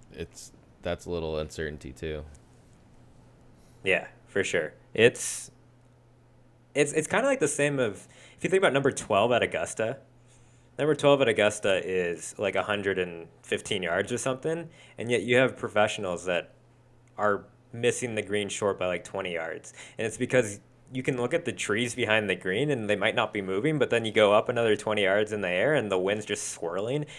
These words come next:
Speaker 2: and you really have no idea. So it's kinda the same thing when you're at, when you're at seven at Pebble, is it looks easy.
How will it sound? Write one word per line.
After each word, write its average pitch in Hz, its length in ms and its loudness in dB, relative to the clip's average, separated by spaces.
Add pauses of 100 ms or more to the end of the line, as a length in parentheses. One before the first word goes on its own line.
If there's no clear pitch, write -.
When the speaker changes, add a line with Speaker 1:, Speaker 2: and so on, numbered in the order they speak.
(120)
Speaker 2:
and 117 120 -2
you 113 60 0
really 139 180 6
have 101 140 4
no 98 200 2
idea. 87 400 0
So 117 140 0
it's 117 100 -4
kinda 139 220 2
the 139 80 0
same 117 200 0
thing 117 160 -4
when 107 120 0
you're 92 100 0
at, 87 100 -4
when 110 140 -4
you're 101 120 2
at 82 100 -6
seven 95 320 -4
at 85 120 -4
Pebble, 117 440 2 (520)
is 104 200 0
it 98 80 4
looks 160 200 2
easy. 101 440 0